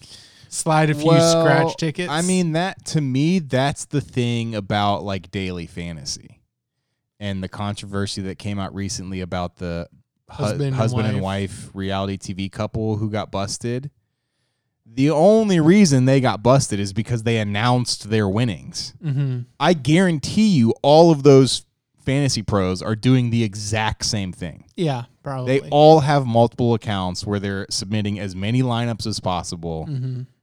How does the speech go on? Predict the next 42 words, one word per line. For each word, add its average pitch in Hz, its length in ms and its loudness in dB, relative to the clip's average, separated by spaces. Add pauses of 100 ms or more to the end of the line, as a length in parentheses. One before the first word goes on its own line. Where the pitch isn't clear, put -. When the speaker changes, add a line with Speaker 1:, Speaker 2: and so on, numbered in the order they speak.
(100)
Speaker 2:
Just - 180 -10
as, 104 160 -8
like, 98 220 -4
it's 104 180 -12
one 127 300 0
big 110 280 -2
grift. 101 600 -6
The 95 140 -8
only 143 260 -2
reason 127 280 0
those 113 180 -2
people 104 240 -6
got 92 200 -2
caught 123 360 0
is 101 120 -6
because 95 300 -8
they 98 80 -6
were 95 80 -6
doing, 101 480 -4 (640)
like, 101 100 -14
some 107 200 -4
Speaker 1:
It's - 80 -8
Speaker 2:
promotional 117 600 0
Speaker 1:
stupidly. 95 200 -8
Speaker 2:
thing 87 260 -8
where 98 180 -4
they 95 120 -6
had 98 260 -6
to, 101 120 -8
like, 90 380 -10 (380)
show 107 440 0
their 101 160 -2
lineups 95 540 -6
or 71 60 -12
something. - 400 -16 (460)
Speaker 1:
Yeah. 123 280 -12
Speaker 2:
Or 110 200 -4 (140)
it, 123 120 -10
whatever 139 460 4
it 104 60 0
was, 95 380 -2
they 113 240 -2